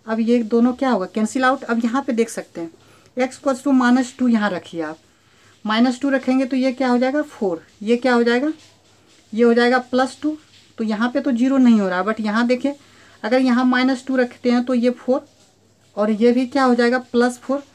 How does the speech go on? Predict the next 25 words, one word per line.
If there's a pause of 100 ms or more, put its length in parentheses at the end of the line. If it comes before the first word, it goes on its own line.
(240)
तो
आप
यहाँ
पे
आप
रख
सकते
हैं
वैल्यू
डायरेक्ट। (460)
अब
जब
value
रखेंगे
तो
ये
क्या
हो
जाएगा
आपका, (200)
माइनस
टू
का (880)
whole
square,